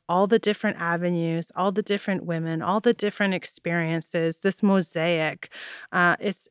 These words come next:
it's really cool. And personally, I like to be part of the community. I think community just helps bring everything together and into perspective. So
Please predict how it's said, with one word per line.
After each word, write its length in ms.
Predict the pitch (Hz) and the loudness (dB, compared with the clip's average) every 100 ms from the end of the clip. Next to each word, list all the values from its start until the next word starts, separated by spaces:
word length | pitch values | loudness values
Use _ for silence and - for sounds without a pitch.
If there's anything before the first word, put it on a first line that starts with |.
| _ | _
it's 260 | 208 - - | -4 -4 2
really 260 | 240 240 | 4 6
cool. 460 | 240 - 285 165 151 - | 4 2 4 4 2 0
And 440 | 175 180 180 - - | 0 2 0 -2 0
personally, 640 | 214 - 277 262 285 294 - - - | 2 2 0 2 4 2 -2 -14 -4
I 120 | 196 196 | 0 4
like 220 | 202 - | 4 2
to 120 | 202 | 2
be 140 | 196 | 2
part 260 | 190 - 190 | 4 4 4
of 60 | 185 | 2
the 80 | |
community. 720 | 180 - 170 180 196 208 208 202 - _ | -2 -2 0 2 2 2 0 -6 -16 _
I 120 | - 175 | -4 0
think 200 | 180 175 | 0 0
community 640 | 180 180 180 175 175 170 | 0 2 4 2 2 0
just 360 | 180 175 - - | 0 -2 -4 -12
helps 720 | - 175 208 - - - - _ | 2 6 6 2 -6 -14 -20 _
bring 240 | 185 190 | 4 4
everything 440 | 185 185 180 180 175 | 2 0 -2 -2 -2
together 500 | 175 165 175 226 208 | -2 0 2 2 2
and 120 | 180 | 0
into 220 | 175 180 | -2 -6
perspective. 800 | - 170 - 170 175 - 254 254 | -4 -4 -2 -6 -4 0 0 0
So 380 | - 190 185 | 0 2 2